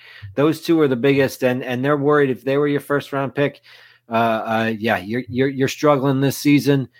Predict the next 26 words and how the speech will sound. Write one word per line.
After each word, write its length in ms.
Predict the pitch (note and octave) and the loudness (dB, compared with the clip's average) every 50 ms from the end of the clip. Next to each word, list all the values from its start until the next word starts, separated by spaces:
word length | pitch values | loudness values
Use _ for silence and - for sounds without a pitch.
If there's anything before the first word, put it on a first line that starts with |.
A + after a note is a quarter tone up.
| - - - _ _ _ _ _ _ _ _ _ _ _ _ _ - | -20 -20 -20 _ _ _ _ _ _ _ _ _ _ _ _ _ -2
Hopefully 460 | G2+ D#3 F3 C3+ - E3 E3 E3 D#3+ | 2 2 2 2 2 2 2 2 2
Tatis's 640 | D#3+ - C#3 - - E3 E3+ D#3+ - - D3+ C3+ - | 0 -2 -8 -4 0 2 2 2 2 -2 -4 -4 -2
presence, 680 | - D3+ D3 C#3+ B2 D3 D3+ D3 C#3 - - - - - - | 0 2 2 2 2 0 -2 -2 -4 -6 -10 -14 -16 -16 -14
he's 160 | - B2 A2 | -10 -6 -2
only, 200 | C#3 C#3 C3+ B2+ | 0 0 0 0
he's 80 | A#2+ B2 | -2 0
not 160 | D3 C#3+ C#3 | 2 2 2
even 220 | D3 C#3+ C3+ C3+ B2 | 2 2 0 -2 -4
a 20 | |
full 220 | - - - D#3 D3 | -4 -2 0 0 2
week 260 | C#3 D3+ D3+ C#3+ - | 2 0 0 0 0
back 240 | - C#3 C3 B2 - | 0 0 0 0 -2
in 80 | C3 | -4
the 80 | B2+ A#2+ | -4 -2
lineup, 420 | A#2 A#2+ B2 B2+ B2+ A#2+ A#2 A2 - _ _ - - - - _ _ | 0 0 2 2 2 0 -4 -6 -8 _ _ -20 -20 -20 -20 _ _
will 80 | - A2 | -10 -4
help 200 | G2+ C3 B2 - | -2 -2 -2 -2
steady 380 | - - - C#3 B2+ C3 C#3 C3+ | -4 -4 0 0 2 2 2 2
that 220 | A2+ B2 A#2+ A#2 A2+ | 2 2 2 2 2
offense, 540 | A#2 A#2+ A#2+ - - - A#2+ A#2 G#2+ - | 2 2 0 0 -4 -8 -8 -8 -8 -10
and 80 | A2 G#2+ | -10 -6
they'll 240 | A2 A2+ A#2 A#2 G#2+ | -4 -2 -2 -2 -2
start 280 | - - C3 A#2+ G#2+ - | -4 -4 -4 -4 -4 -6
to 60 | - | -10
perform 500 | - A2 - _ - A#2 A#2 A2+ A2 G2+ | -12 -12 -12 _ 0 2 2 4 2 2
and, 160 | F#2+ G2 G#2+ | -2 -6 -8